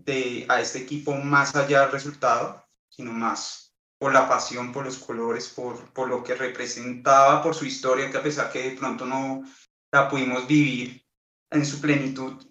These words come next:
sabíamos, <clears throat> pues, que éramos como, de cierta manera, un, un guardián de esa historia, un, un, un, un legado que nos habían dejado y que, que nosotros en algún momento queríamos vivir. Y ese día fue como,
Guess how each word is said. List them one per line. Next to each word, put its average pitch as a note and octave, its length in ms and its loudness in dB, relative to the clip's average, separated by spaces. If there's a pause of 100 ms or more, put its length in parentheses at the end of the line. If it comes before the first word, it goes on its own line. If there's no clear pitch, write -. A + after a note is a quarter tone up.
(140)
sabíamos, C#3 960 2
<clears throat> - 1000 -4
pues, D3 200 6
que C#3+ 140 4
éramos C3+ 320 6
como, D3 320 6
de C3 240 -2
cierta B2+ 280 0
manera, C3 300 2
un, B2 120 -2
un C3 320 -4
guardián C#3 600 4
de D3 80 2
esa D3 120 0
historia, C3+ 680 -2 (760)
un, B2+ 100 -10
un, B2 840 -10 (460)
un, B2+ 580 -10
un C3+ 200 -4
legado D3 460 8
que D#3+ 100 0
nos D3 140 0
habían A#2+ 260 0
dejado C#3+ 360 4
y D3 140 0
que, B2 400 -4
que C3+ 140 -4
nosotros B2 460 -6
en D3 100 0
algún C3 240 -2
momento B2 260 -8
queríamos B2+ 380 -4
vivir. B2 260 -6
Y C3+ 140 -4
ese C3+ 240 0
día D3+ 260 6
fue D3 200 -2
como, C#3+ 500 -4